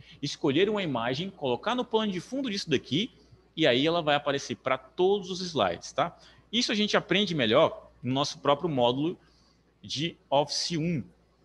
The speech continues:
Mas desde já eu gosto de pontuar pra não ser uma surpresa no dia, até porque não são tantas aulas assim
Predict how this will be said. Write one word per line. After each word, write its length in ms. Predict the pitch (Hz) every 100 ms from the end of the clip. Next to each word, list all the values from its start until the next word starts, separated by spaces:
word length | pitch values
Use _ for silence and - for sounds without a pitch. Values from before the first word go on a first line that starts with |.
| _ _ _ 117
Mas 220 | 131 127
desde 240 | 143 147
já 300 | 127 113 113
eu 80 | 139
gosto 260 | 123 127 -
de 80 |
pontuar 480 | 123 127 131 117 107
pra 140 | - 117
não 100 | 127
ser 160 | -
uma 120 | 120
surpresa 480 | 123 160 - 117 117
no 120 | 143
dia, 260 | 165 104 131
até 120 | 131
porque 260 | - 127 117
não 120 | 123
são 160 | - 127
tantas 380 | - 120 127
aulas 240 | 104 107 107
assim 340 | 135 - 107